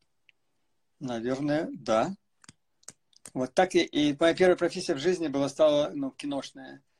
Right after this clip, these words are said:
стала звукорежиссёром. Вот.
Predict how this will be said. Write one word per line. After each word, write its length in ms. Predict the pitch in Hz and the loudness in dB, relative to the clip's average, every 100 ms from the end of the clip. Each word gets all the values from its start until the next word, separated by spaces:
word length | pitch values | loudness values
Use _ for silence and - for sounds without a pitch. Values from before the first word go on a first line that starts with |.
| _ | _
стала 300 | - 151 143 | -4 -2 -2
звукорежиссёром. 880 | 131 143 151 143 147 - 135 117 117 _ _ _ - - _ _ - | -2 -4 -2 -2 -4 -4 -2 -4 -8 _ _ _ -20 -20 _ _ -12
Вот. 340 | 135 123 120 | -8 -6 -6